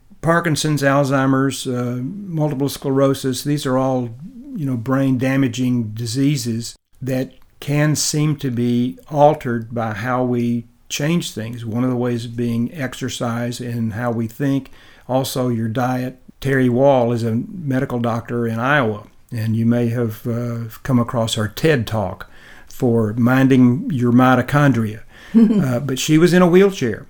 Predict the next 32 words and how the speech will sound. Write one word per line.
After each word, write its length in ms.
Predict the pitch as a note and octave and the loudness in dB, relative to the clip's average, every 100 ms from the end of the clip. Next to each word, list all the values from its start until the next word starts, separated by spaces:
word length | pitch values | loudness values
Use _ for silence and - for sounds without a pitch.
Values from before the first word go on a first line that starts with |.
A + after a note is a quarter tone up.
| - | -16
She 220 | - C#3 | -4 0
was 300 | B2+ A#2+ A2+ - - | 0 -2 -4 -14 -8
almost 380 | D3 C#3 C#3+ - | -2 -2 -2 -2
totally 320 | C#3 D3+ D3+ | -2 0 0
disabled. 640 | C3+ C#3 D3 C#3+ B2+ G#2 - | 0 -2 0 -2 -2 -6 -8
And 640 | C#3 B2+ B2+ B2 A#2 A#2+ C#3 | -4 0 0 2 2 0 -6
through 300 | - C#3 C#3 | -6 -2 0
her 220 | C#3+ A#2+ | 0 0
own 280 | C#3 C#3 B2+ | 0 0 2
research 600 | C3+ D#3+ - B2+ B2 A#2 | 2 2 0 0 -2 -2
and 160 | A2+ | -6
self-experimentation, 1300 | - D#3 D3+ C#3+ C3+ - C#3+ C3+ B2 A#2 C#3 D3 B2+ A#2+ | -4 -2 -2 -2 -8 -8 -2 0 0 0 -2 -4 -2 -4
discovered 560 | A#2 - C3+ C3+ B2+ | -4 -4 -4 -2 -4
that 160 | A#2 A#2+ | -4 -6
if 80 | A#2 | -8
she 160 | - | -10
changed 460 | A#2 C#3 D#3 E3 - | -8 -4 -2 -4 -6
her 160 | A#2+ A2 | -6 -4
diet 580 | B2 C3+ C3+ G#2+ - - _ - - _ - - | -2 -2 -2 -4 -10 -20 _ -20 -20 _ -20 -10
to 180 | C#3 A#2+ | -6 -4
a 60 | |
very 760 | A2+ A2 C#3 D#3+ C3+ A2 A2 A#2+ | -4 -4 -2 -2 -2 -2 -4 -6
non-inflammatory 1500 | A#2+ A#2 B2+ C#3 D3+ D3+ B2+ A2+ C3 C#3 C3+ B2+ C#3+ A#2 A2+ | -4 0 0 0 0 -2 -2 -4 -6 -4 -4 -6 -6 -4 -4
diet, 440 | B2+ B2 G#2+ D3 _ _ - | -2 -4 -4 -10 _ _ -10
a 40 | |
lot 220 | G#2+ A#2 | -6 -4
of 60 | C3 | -6
kale, 460 | - C#3+ A2+ G#2+ _ _ - - - C#3+ | -6 -4 -6 -8 _ _ -20 -20 -12 0
um, 420 | F3+ - C3 - | 4 4 2 -4
<laughs> 40 | - | -6
then, 500 | C#3+ C#3+ C3+ C#3 C3+ | 0 2 4 4 2
um, 260 | C3 A#2+ | 2 0